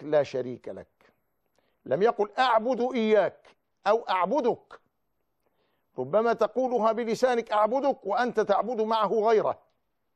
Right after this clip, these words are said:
لكن عندما تقول: "إياك"، أي وحدك،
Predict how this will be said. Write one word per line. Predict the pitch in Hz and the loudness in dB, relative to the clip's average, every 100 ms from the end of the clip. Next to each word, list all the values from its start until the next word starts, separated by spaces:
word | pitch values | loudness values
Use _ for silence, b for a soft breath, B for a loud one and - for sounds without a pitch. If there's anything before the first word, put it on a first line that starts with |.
| _ _ _ _ _ _ | _ _ _ _ _ _
لكن | 123 131 147 | -6 -4 0
عندما | 214 254 240 226 | 2 2 2 2
تقول: | 220 - 247 | 0 -2 -2
"إياك"، | 247 226 233 294 285 _ _ _ _ 165 | 0 2 4 2 0 _ _ _ _ -2
أي | 185 | 2
وحدك، | 190 - 120 - _ | 0 -2 -8 -14 _